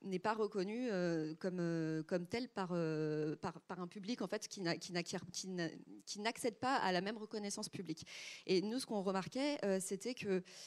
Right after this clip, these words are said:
c'était que clairement on pouvait parler de feminism washing, euh, que, euh, que on pouvait, euh, à la fois publier, je vais être un peu extrême, hein, mais c'est ce qui est en train de se passer là, euh, en ce moment, euh, on pouvait publier un, un Éric Zemmour et un texte de Kiemis,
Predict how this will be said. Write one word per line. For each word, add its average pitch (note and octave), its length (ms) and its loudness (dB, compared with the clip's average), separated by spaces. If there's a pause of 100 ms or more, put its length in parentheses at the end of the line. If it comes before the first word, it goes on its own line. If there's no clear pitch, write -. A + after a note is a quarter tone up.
(680)
c'était G#3 300 4
que - 240 -6
clairement G#3 360 0
on - 20 -2
pouvait F#3+ 180 4
parler F#3 240 -2
de - 60 -10
feminism F#3 420 0
washing, B3+ 480 4
euh, F3+ 480 8
que, F3+ 160 0
euh, F3 600 8
que G#3+ 260 2
on G3+ 80 -2
pouvait, G#3 480 6
euh, D3+ 640 2
à G3 160 6
la G3+ 100 6
fois A3 180 0
publier, G3 640 2
je D#3+ 140 -2
vais F#3 60 2
être F#3 100 2
un F#3 80 2
peu G3 80 2
extrême, B3+ 340 0
hein, A3+ 60 -2
mais F3+ 220 2
c'est G3+ 140 -4
ce - 100 -2
qui - 180 -2
est G3 60 6
en F#3 100 4
train G3+ 140 -2
de G3 60 0
se G#3+ 100 2
passer G3 340 2
là, F#3+ 220 6
euh, D#3+ 260 6
en E3+ 80 4
ce E3+ 120 -2
moment, A#3+ 220 2 (360)
euh, F3 60 4
on F#3+ 100 4
pouvait G3 260 2
publier G#3+ 380 0
un, F3+ 400 4
un F#3+ 100 4
Éric F#3+ 240 2
Zemmour F#3+ 540 2
et A#3 240 6
un G#3+ 100 2
texte G3+ 260 -4
de G3+ 60 -6
Kiemis, A3 520 -2